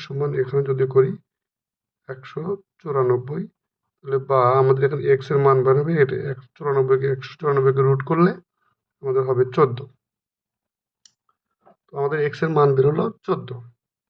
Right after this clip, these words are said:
তাহলে এক্স হচ্ছে আমাদের প্রস্থ, তাহলে প্রস্থ হচ্ছে আমাদের চোদ্দ। তো অতএব এই দৈর্ঘ্য, দৈর্ঘ্য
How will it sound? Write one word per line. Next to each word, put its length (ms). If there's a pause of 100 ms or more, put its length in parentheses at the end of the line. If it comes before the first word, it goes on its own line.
(360)
তাহলে 200 (220)
এক্স 180 (200)
হচ্ছে 280
আমাদের 320
প্রস্থ, 280 (440)
তাহলে 200 (100)
প্রস্থ 240 (120)
হচ্ছে 280
আমাদের 240 (100)
চোদ্দ। 220 (920)
তো 100 (100)
অতএব 340 (600)
এই 140 (100)
দৈর্ঘ্য, 360 (1000)
দৈর্ঘ্য 460